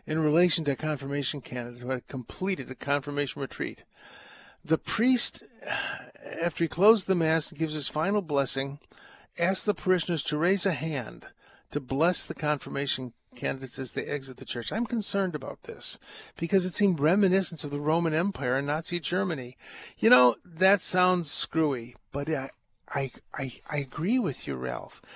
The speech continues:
that I remember, uh, um, we, we used to have these huge youth rallies back when I was a, um, uh, a priest in a Puerto Rican parish. We would have anywhere between five hundred to a thousand kids at these big rallies.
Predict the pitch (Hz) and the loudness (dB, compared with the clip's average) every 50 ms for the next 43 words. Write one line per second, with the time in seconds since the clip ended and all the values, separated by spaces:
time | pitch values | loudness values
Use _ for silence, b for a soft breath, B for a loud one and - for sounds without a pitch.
0 | B B B B - 156 151 147 - _ _ _ - 165 151 147 160 160 165 175 | B B B B 0 2 2 2 0 _ _ _ 0 0 2 2 2 2 2 2
1 | 185 190 208 - - - 160 147 147 139 147 139 135 135 127 131 143 156 160 151 | 4 4 4 4 4 0 0 0 0 0 -2 -2 -4 -4 -6 -6 -6 -6 -6 -6
2 | 147 151 160 170 190 208 202 - - 156 143 139 139 127 - - - - 254 269 | -6 -6 -2 0 0 0 0 0 0 -2 -2 -2 -4 -4 -4 -2 4 6 6 6
3 | 226 170 147 - 143 147 175 190 - - - 131 120 113 120 123 - - 135 135 | 6 4 2 -2 -4 -2 -2 -2 -2 -2 -2 -2 -2 -2 -4 -6 -4 -2 -2 -2
4 | 135 - - 143 131 123 127 135 135 123 131 117 117 B B B B B B B | -2 -2 -6 -8 -6 -6 -4 -6 -6 -6 -8 -12 -12 B B B B B B B
5 | B B - 113 113 117 123 123 123 123 127 113 123 123 120 120 120 - - 131 | B B -6 -4 -4 -4 -6 -10 -14 -14 -16 -18 -20 -20 -20 -20 -20 -16 -14 -14
6 | 131 131 123 123 120 - - - - - - - - - - - _ _ _ - | -12 -12 -14 -16 -18 -16 -16 -14 -14 -14 -14 -14 -14 -14 -16 -18 _ _ _ -14
7 | - - - - 170 160 139 - - 139 127 - - 151 147 139 139 135 - 143 | -12 -8 0 2 2 4 4 2 -2 -4 -4 -4 -4 -4 -4 -2 -4 -6 -8 -10
8 | 135 - - 143 131 127 127 - - 196 208 190 175 - B B B B B B | -10 -8 -6 -4 -4 -4 -4 -4 -4 -2 -2 -2 -4 -6 B B B B B B
9 | - 170 160 151 - - _ _ - - 214 240 262 247 214 196 175 160 156 - | -6 -6 -6 -6 -12 -20 _ _ -4 0 2 2 4 4 4 4 2 0 -2 -4
10 | 165 151 - - 165 170 208 196 202 202 175 160 - - 156 143 - - 147 160 | -4 -4 -2 0 2 2 2 2 2 0 -2 -4 -4 -4 -4 -4 -2 0 0 0
11 | 185 180 - 165 160 139 - - 196 190 165 139 - 139 131 - 139 135 131 - | 0 0 -2 -6 -8 -10 -6 -4 -2 -2 -2 -4 -6 -8 -8 -8 -8 -10 -10 -12
12 | - _ _ - 226 220 180 147 - - - 143 165 196 185 160 135 - - - | -16 _ _ 0 0 0 -2 -4 -10 -10 -8 -6 -4 -4 -6 -6 -8 -10 -12 -12
13 | - - | -12 -12